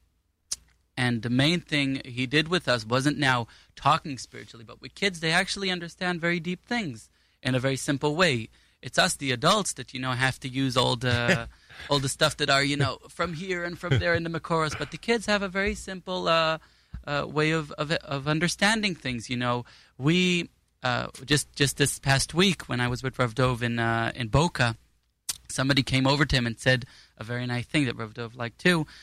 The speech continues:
Speaker 1: that when we learn from Yaakov Avinu davening, right, he said, "Katonti,
Speaker 2: Right.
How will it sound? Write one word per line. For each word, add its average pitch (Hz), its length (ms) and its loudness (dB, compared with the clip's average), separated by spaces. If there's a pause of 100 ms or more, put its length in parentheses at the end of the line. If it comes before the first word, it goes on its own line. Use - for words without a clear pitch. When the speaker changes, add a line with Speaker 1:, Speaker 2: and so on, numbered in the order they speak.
(180)
Speaker 1:
that 123 260 2 (160)
when 123 160 4
we 135 80 2
learn 143 200 2
from 147 180 -2
Yaakov 143 460 4
Avinu 143 500 4
davening, 131 720 2 (600)
right, 123 220 4
he 131 80 0
said, 135 220 2
"Katonti, 151 720 2
Speaker 2:
Right. 87 220 2